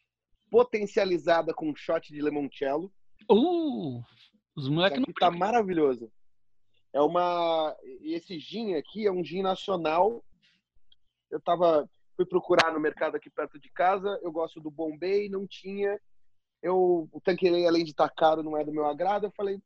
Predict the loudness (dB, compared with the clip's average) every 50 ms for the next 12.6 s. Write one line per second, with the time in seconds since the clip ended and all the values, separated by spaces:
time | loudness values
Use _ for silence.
0 | _ _ _ -10 -10 -10 -8 -6 -8 -8 -8 -6 -4 -4 -4 -4 -6 _ _ _
1 | _ _ -4 -2 0 2 2 0 0 0 0 2 4 2 2 0 -4 -4 -2 0
2 | 0 0 0 0 -2 0 2 4 4 4 4 2 -2 -12 _ _ _ -20 -20 _
3 | _ _ _ -4 -2 0 0 0 -2 0 2 4 6 6 6 6 4 2 2 2
4 | 2 0 0 -2 -2 0 0 2 2 2 0 2 4 4 4 4 2 -2 -8 -10
5 | -14 -16 _ _ _ _ -20 -20 _ _ _ -2 2 4 4 4 4 2 -4 -8
6 | -8 -6 -2 -2 -2 0 4 6 8 8 8 8 6 4 -2 -8 -8 _ _ -4
7 | -4 -2 -2 -2 -2 -2 -2 -2 -4 -4 -2 -2 -2 0 -2 -2 -2 -2 -2 -2
8 | 0 0 2 4 4 4 4 2 0 0 2 2 2 2 0 -4 -4 -4 -6 -6
9 | -4 -2 -2 -2 -2 -4 -4 -6 -10 -12 -14 -16 -20 -20 -20 -20 -20 -20 _ _
10 | _ _ -20 -18 -14 -8 -4 -2 2 2 4 2 2 2 0 0 2 4 4 6
11 | 6 6 6 4 4 2 2 0 0 -4 _ _ _ _ -20 _ _ _ -20 -20
12 | -20 -6 _ 0 2 4 6 6 8 6 6 2